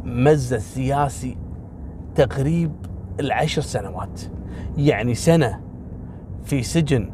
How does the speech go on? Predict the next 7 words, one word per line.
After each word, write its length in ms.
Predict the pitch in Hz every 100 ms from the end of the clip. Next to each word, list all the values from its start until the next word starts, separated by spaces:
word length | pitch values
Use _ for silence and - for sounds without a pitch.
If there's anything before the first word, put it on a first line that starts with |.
| - -
كفر 220 | 156 143
سوسة 500 | - 156 147 170 180 - - - - - - - - - - - -
وعشر 380 | 110 120 160 165
سنوات 680 | 139 147 139 131 180 170 -
في 340 | - - 151 120
سجن 540 | - 156 143 156 156 - - - - - -
مزة. 520 | 139 139 120 92 -